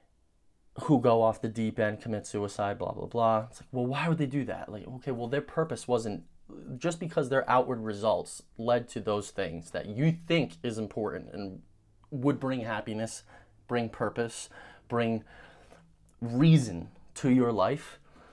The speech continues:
that's not always the case, right? And if you are chasing that without a real purpose or something that's really propelling you, once you attain enough of it, it's gonna become a problem for you, because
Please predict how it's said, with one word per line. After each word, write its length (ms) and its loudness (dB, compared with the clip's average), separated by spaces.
that's 300 0
not 340 -4
always 440 4
the 80 -10
case, 560 -10
right? 200 -2
And 140 -6
if 180 -10
you 120 2
are 80 2
chasing 640 -4
that 340 -4
without 460 4
a 40 6
real 360 4
purpose 500 0
or 60 -4
something 400 -2
that's 220 -2
really 280 0
propelling 500 -2
you, 220 -2
once 360 4
you 140 2
attain 440 0
enough 380 0
of 100 -10
it, 220 -10
it's 160 -12
gonna 220 0
become 360 -6
a 60 -10
problem 460 2
for 160 -16
you, 120 -10
because 460 -12